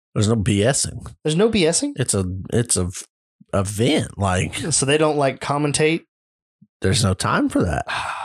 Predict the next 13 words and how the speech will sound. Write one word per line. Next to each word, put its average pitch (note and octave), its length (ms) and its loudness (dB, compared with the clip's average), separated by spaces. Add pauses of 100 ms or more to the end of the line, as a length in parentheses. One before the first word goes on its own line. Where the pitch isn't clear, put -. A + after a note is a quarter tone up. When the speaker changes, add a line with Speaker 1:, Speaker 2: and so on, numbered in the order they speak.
(140)
Speaker 1:
You A2 80 4
gotta G2+ 180 2
announce G2+ 560 2
the, G#2+ 320 4
uh, G2 380 2 (140)
Speaker 2:
The D3 60 0
guy. B2 440 0 (100)
Speaker 1:
the G2+ 80 0
guy G#2 240 0
coming A#2 340 2
up. E3 300 2
You A2+ 80 0
gotta G2+ 120 4